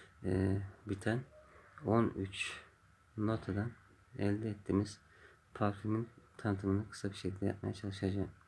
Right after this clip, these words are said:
E, tamamen doğal özlerden oluşan, yağlardan oluşan, e, natürel bir, e, parfümdür. E, üst notalarda, e,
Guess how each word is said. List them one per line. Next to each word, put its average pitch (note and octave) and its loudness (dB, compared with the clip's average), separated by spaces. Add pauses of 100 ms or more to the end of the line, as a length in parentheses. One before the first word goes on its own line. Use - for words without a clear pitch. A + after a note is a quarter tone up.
(1000)
E, G2 4
tamamen A#2+ 4
doğal A2 6
özlerden G#2+ 2
oluşan, G#2 2 (1040)
yağlardan G#2 4
oluşan, F#2+ 0 (1120)
e, G#2+ 0
natürel A2+ 2 (440)
bir, A2 0 (160)
e, G2 2 (280)
parfümdür. G#2 2 (1080)
E, - -6 (460)
üst - 0
notalarda, G2 2 (380)
e, G#2+ -2